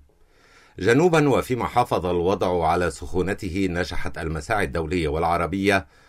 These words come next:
بالنسبة لغزة بإعلان البيت الأبيض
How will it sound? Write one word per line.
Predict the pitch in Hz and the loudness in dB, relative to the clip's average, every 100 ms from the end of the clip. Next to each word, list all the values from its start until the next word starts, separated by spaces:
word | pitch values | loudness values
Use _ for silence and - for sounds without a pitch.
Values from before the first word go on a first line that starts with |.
| _ _ _ _ | _ _ _ _
بالنسبة | - 98 101 120 107 - 98 | -4 0 0 2 0 0 -2
لغزة | 92 90 - 71 - - | -2 -2 -4 -12 -16 -10
بإعلان | 90 87 90 101 123 | -6 -2 0 0 -2
البيت | 85 82 92 101 | -6 -2 0 0
الأبيض | 85 80 92 95 98 | -4 -6 -2 0 0